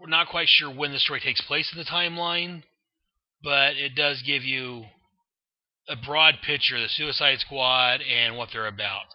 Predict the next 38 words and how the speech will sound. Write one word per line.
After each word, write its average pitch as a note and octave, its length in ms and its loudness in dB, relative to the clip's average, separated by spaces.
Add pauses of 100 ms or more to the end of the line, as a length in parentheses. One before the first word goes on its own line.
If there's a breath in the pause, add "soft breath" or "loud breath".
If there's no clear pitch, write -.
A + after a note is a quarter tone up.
(120)
I G#2+ 80 -6
really B2 260 -2
like A#2 240 4
this A#2 160 -12
little A#2 160 -8
backup A#2 460 -2 (840)
thing B2 240 -2
here. A#2+ 400 -6 (920)
Um, G2+ 440 -12 (3000 soft breath)
a-, F3+ 280 0
again, E3 260 4
if A#2 140 -6
you, D#3+ 100 -2
if C#3+ 180 -6
you're C#3 540 -6 (100)
familiar D3+ 240 -2
with C3+ 80 -4
the C3+ 60 -2
Suicide E3 440 0
Squad, E3 360 -2
definitely D3 400 0
pick D3+ 160 -2
up C3+ 120 -8
this B2+ 120 -8
book C3+ 240 -8
and B2+ 100 -10
read D3 240 -6
this. D3 400 -4
Uh, C3+ 200 -12
check C#3+ 200 0
out C3 140 2
this - 160 -2
last B2+ 320 0
page D#3+ 300 2
here. D#3 200 -6
It's D3 160 -12
very A#2+ 280 -2
good. D3 420 -2